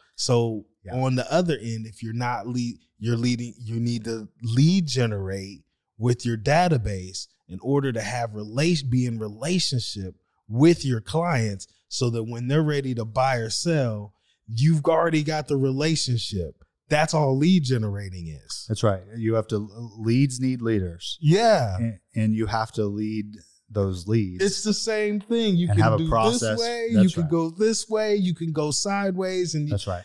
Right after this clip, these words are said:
Speaker 1: and so just by taking the time in order to foster and develop that relationship,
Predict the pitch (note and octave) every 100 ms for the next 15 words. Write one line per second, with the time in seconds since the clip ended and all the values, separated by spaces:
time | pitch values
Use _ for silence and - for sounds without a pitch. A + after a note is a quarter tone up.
0 | _ D3+ D#3 - E3+ D#3+ F3 E3 D#3+ D#3
1 | C#3+ C#3 - F3 F3 F3 E3 C#3 C3 -
2 | D3 D3 A#2+ G2 F2+ E2+ F2+ _ _ _
3 | A2+ A#2 D3 C#3+ C#3 A#2+ G#2 - C#3+ C#3
4 | - C3 B2 A#2 G#2+ B2+ B2+ B2 G#2 A2+
5 | G2 G2 A2 D#3+ D3+ - A#2 - G2+ F#2+